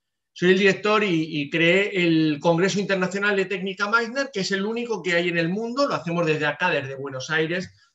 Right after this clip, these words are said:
pese a mi acento español o medio mezclado. Eh, llevo diecisiete años en, en Argentina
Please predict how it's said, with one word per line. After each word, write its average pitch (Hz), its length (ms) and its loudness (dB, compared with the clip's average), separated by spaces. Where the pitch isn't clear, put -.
pese 165 220 -2
a 156 40 2
mi 156 80 0
acento 170 420 -2
español 202 760 -2
o 160 100 -6
medio 156 240 2
mezclado. 196 800 0
Eh, 156 440 2
llevo 180 180 4
diecisiete 175 460 2
años 185 400 2
en, 175 260 0
en 170 140 0
Argentina 202 760 0